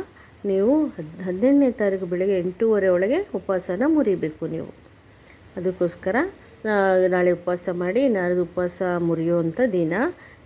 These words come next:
ದೇವರಿಗೆ ಆರತಿ ಮಾಡಿ, ಪೂಜೆ ಸಲ್ಲಿಸಿ, ನೀವು ಉಪವಾಸ ಮುರಿದು ನೀವು ಆಮೇಲೆ, ಏ-, ನಿಮಗೆ ಶಕ್ತಿ ಅನುಸಾರ ಏನು ತಿನ್ನೋದಿರುತ್ತೋ ಅದು ತಿನ್ಬೋದು.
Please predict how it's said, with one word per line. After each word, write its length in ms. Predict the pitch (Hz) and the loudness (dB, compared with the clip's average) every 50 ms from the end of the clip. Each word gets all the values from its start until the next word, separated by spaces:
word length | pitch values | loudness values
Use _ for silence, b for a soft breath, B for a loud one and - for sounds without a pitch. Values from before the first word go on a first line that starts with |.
| - - | -6 -2
ದೇವರಿಗೆ 480 | 190 180 180 180 180 180 170 170 185 | 2 4 4 4 4 2 2 2 0
ಆರತಿ 460 | 180 175 165 165 165 165 - - 180 | 0 0 0 -2 -4 -6 -6 -4 -2
ಮಾಡಿ, 320 | 175 180 175 170 180 233 254 | -2 -2 -2 -2 -2 -2 -2
ಪೂಜೆ 440 | 247 - 160 156 165 160 185 185 185 | -2 -4 -6 -8 -2 0 0 0 0
ಸಲ್ಲಿಸಿ, 440 | 185 196 175 165 170 165 - - | -2 -4 -4 -4 -4 -6 -6 -4
ನೀವು 360 | 175 165 165 165 190 247 302 285 | -2 0 0 0 2 2 2 2
ಉಪವಾಸ 420 | 208 165 - 190 170 165 - 220 | 0 -2 -4 -6 -8 -6 -6 -6
ಮುರಿದು 400 | 220 208 185 175 170 170 175 285 | -6 -4 -4 -4 -4 -2 -2 0
ನೀವು 240 | 311 240 180 175 175 | 0 0 0 -2 -2
ಆಮೇಲೆ, 720 | 170 165 175 180 180 175 214 285 403 - - - - - - - - - | -2 -2 -2 0 0 0 0 0 -2 -2 -8 -20 -20 -20 -20 -20 -10 -4
ಏ-, 340 | 196 185 180 180 175 175 135 | -2 0 2 2 2 2 2
ನಿಮಗೆ 540 | 175 185 180 165 165 165 165 190 247 285 285 | 2 0 0 0 0 -2 0 2 2 0 0
ಶಕ್ತಿ 360 | - - 196 - - - 185 | -2 -8 -10 -12 -6 -4 -2
ಅನುಸಾರ 400 | 180 180 180 175 - 185 175 175 | -2 -2 -2 -4 -4 -6 -4 -2
ಏನು 400 | 180 175 170 165 170 170 180 180 | -2 -2 0 0 0 0 -2 -2
ತಿನ್ನೋದಿರುತ್ತೋ 680 | 170 - 170 170 175 185 175 180 170 170 180 - - 339 | -2 -2 -2 0 0 0 0 -2 -2 -4 -4 -4 -4 -4
ಅದು 300 | 330 - - - - - | -4 -4 -6 -14 -6 -4
ತಿನ್ಬೋದು. 580 | 196 180 175 165 160 170 170 165 160 185 240 | -2 -2 0 -2 0 0 0 0 0 0 0